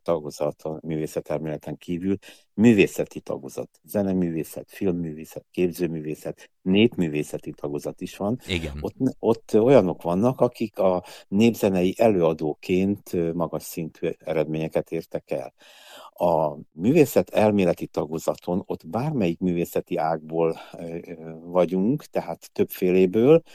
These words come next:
Speaker 1: és olyanok vagyunk, akik a művészet tanulmányozásával, kutatásával foglalkozunk, tehát ugye ez, ez a tudományos, ö, része ennek.
Speaker 2: Világos.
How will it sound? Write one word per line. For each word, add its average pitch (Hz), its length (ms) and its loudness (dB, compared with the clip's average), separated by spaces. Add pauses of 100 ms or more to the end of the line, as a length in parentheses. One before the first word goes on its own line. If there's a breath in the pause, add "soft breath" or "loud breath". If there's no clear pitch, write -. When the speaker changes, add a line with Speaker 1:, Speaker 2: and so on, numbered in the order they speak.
(420 loud breath)
Speaker 1:
és 110 260 0
olyanok 92 380 4
vagyunk, 117 360 4
akik 98 320 0
a 90 60 4
művészet 107 600 2
tanulmányozásával, 92 1300 2
kutatásával 76 1080 -4
foglalkozunk, 82 680 -10
tehát 80 320 -4
ugye 82 180 -4
ez, 78 280 -6 (520)
ez - 320 -16
a 71 200 -6 (120)
tudományos, 73 760 -6
ö, 71 80 -10 (260)
része 76 360 -12
ennek. 76 540 -14
Speaker 2:
Világos. 92 640 -2